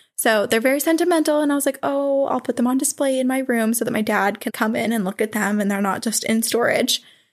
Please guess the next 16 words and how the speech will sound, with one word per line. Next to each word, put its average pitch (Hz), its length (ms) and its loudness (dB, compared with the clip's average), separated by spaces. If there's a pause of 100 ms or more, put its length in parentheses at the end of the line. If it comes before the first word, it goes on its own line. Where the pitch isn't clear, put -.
(220)
And 254 120 0
I 247 60 4
was 247 100 0
like, 233 180 0
"Oh, 359 100 0
maybe 208 320 2
that's - 460 0
disrupting 440 540 0 (160)
it." - 120 -2
But - 160 -2
I 233 120 0
don't 320 180 -2
think 311 220 -4
my 202 340 -2 (220)
grandfather - 720 -2
is, - 380 -2